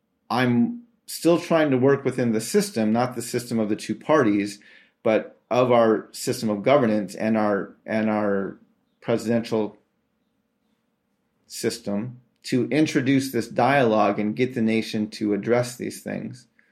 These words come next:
But I am quite certain that neither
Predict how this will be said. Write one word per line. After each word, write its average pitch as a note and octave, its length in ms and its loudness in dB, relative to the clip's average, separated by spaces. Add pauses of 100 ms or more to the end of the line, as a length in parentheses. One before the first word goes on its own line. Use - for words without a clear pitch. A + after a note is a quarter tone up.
(440)
But B2 100 0
I D#3+ 160 4
am C#3 260 0
quite D3+ 420 2
certain A#2+ 720 -2 (1040)
that A#2 260 0
neither B2+ 760 2